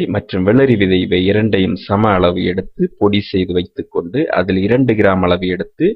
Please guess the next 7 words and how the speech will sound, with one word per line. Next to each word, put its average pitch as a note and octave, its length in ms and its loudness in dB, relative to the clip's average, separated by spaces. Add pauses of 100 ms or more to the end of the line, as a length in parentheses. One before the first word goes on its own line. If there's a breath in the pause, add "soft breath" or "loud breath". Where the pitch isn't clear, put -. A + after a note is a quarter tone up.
(220)
இளநீரில் B2+ 560 4
கலந்து F#2+ 420 0
உட்கொண்டு F2+ 440 -2
வர F2+ 160 0 (180)
கல்லடைப்பு G#2+ 640 2
நோய் G#2+ 260 -2
குணமாகும். F#2 680 -4